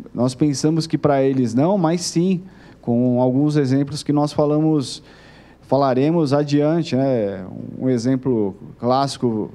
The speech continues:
que eu poderia dar é a questão do próprio cyberbullying, ou os jovens têm a mania de mandar nudes, né? É, fotos, é, é,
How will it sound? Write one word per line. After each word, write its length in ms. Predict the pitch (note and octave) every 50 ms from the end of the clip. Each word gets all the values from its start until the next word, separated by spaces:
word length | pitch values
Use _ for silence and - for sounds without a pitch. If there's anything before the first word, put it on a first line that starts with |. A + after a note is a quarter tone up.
| -
que 80 | - -
eu 40 | A2
poderia 360 | - B2+ B2 B2 A#2+ A#2+ A2+
dar 300 | A2 A#2+ C3+ E3 F#3 F3+
é 40 | D#3 D3
a 40 |
questão 300 | D3 - D3+ C#3 - E3+
do 100 | E3 E3
próprio 320 | D#3 - D3+ D#3 D#3+ - F3+
cyberbullying, 920 | D#3 - E3+ E3+ F3 F3+ F#3+ F3+ D3+ C3 C#3 D3+ F3 F#3+ F#3 F3+ D#3 C3+ B2+
ou 320 | C3+ C#3+ D3+ D3 B2 - - - - - - - - - - - - - - -
os 120 | B2+ B2
jovens 540 | G#2+ A2 C3 D3+ F#3 F#3+ F3+ D3+ C3+ B2 B2
têm 180 | - C#3+ C#3 C#3+
a 160 | C#3+ C#3 C3+ C3
mania 520 | C#3 C3+ C3+ C3+ C3+ D3 D#3 D#3+ D#3+ D3+
de 400 | C#3 A#2 A#2+ C#3+ D3+ D3+ C#3 C3 B2
mandar 320 | C3 C3+ C3+ C3+ D3 D3
nudes, 500 | D3 C#3+ D3+ E3 E3+ E3 C#3+ B2+ B2 A2+
né? 180 | A#2 C3 C#3+ C#3 B2+ A2+ G#2 G2+
É, 320 | F2+ D#2 F#2+ G2+ F#2+ F#2 F2+ - - -
fotos, 640 | - - - - C3 C#3+ E3+ F#3+ F#3+ E3+ C#3 A#2+ G#2+ A2
é, 960 | - - D#2 - - - - - - - - - - - F2+ F#2+ G2 F2+ F2 E2+ E2+ - E2 D#2+ D#2+
é, 160 | D#2 D2+ D#2